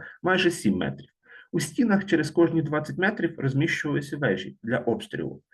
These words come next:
Перед зовнішньою стіною викопали рів і заповнили його водою. Особливою красою вирізнялися ворота богині Іштар, одні з восьми головних воріт зовнішньої стіни міста.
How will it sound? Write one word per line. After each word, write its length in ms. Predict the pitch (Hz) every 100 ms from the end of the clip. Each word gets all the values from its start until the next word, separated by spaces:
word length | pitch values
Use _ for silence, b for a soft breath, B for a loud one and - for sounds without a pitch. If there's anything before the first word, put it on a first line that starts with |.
| B B B
Перед 260 | - 117 107
зовнішньою 540 | 110 117 110 107 104
стіною 560 | 101 - 110 151 190 -
викопали 540 | - 120 104 101 110 131
рів 260 | 123 98 -
і 80 | 104
заповнили 600 | 104 101 95 156 139 98
його 200 | 90 95
водою. 420 | 98 87 80 - _ _ _ _ _ _ _ _ _ _ _ _ _ _ _ B B -
Особливою 640 | 160 180 165 165 117 120
красою 480 | 120 139 - 233 202 139
вирізнялися 760 | 139 139 151 190 180 - 156 -
ворота 440 | 127 147 180 196 170
богині 440 | 143 139 151 151
Іштар, 540 | 139 151 - - 101 - b -
одні 280 | 120 - 127
з 80 |
восьми 400 | 113 120 120 117
головних 500 | 160 147 113 113 113
воріт 340 | 104 113 175 -
зовнішньої 560 | 147 180 185 165 - 143
стіни 300 | - 143 135
міста. 460 | 120 98 - 101